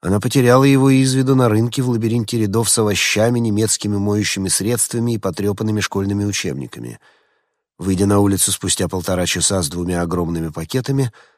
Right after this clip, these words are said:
она задумалась, дойдет ли она до дома с тяжелой ношей или стоит поехать на метро.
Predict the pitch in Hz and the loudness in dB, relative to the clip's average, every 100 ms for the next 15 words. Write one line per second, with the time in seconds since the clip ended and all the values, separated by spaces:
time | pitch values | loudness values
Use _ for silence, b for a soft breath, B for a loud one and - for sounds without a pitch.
0 | b - 104 123 131 113 104 107 101 - | b -6 -4 -4 -4 -2 -2 -2 -2 -4
1 | - _ _ _ 87 98 98 135 156 151 | -8 _ _ _ -2 0 2 2 2 4
2 | 139 139 131 123 117 110 - 110 104 101 | 4 4 2 2 2 0 -2 -2 -2 0
3 | 104 127 - 143 139 107 107 - 117 104 | 0 0 0 -2 -4 -4 -4 -2 -2 -2
4 | 101 104 92 95 104 101 87 67 | -4 -4 -4 -4 -4 -4 -6 -8